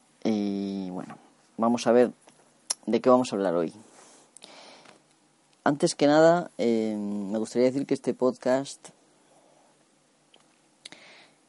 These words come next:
no es un podcast muy preparado, simplemente es un podcast que me apetecía hablar con vosotros y ya está. Y bueno, aunque voy a meter temas de interés general,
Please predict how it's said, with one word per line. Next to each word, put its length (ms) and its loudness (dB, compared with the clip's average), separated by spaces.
no 160 -4
es 140 -2
un 100 0
podcast 400 -2
muy 120 -4
preparado, 460 2
simplemente 460 -4
es 80 -8
un 140 -8
podcast 800 -2
que 100 -2
me 40 2
apetecía 360 0
hablar 340 0
con 140 -4
vosotros 340 -4
y 60 -8
ya 80 -6
está. 300 -10
Y 680 -8
bueno, 220 -12
aunque 280 -4
voy 160 0
a 60 0
meter 500 2
temas 640 -4
de 380 -6
interés 380 -2
general, 540 2